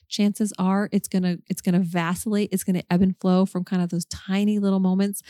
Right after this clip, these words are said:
I was actually just a following, I follow my beautiful business coach, Gretchen Heinen, online, and she was sharing on her stories today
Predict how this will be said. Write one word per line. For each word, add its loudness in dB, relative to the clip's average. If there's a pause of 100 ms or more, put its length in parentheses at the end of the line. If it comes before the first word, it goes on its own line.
(300)
I 0
was 4
actually -2
just -4 (220)
a -2
following, -2
I -4
follow 0
my -4 (100)
beautiful 0 (320)
business 4
coach, 2
Gretchen 0
Heinen, 0
online, -2
and -2
she 0
was 4
sharing 0
on 0
her -2
stories 0
today -2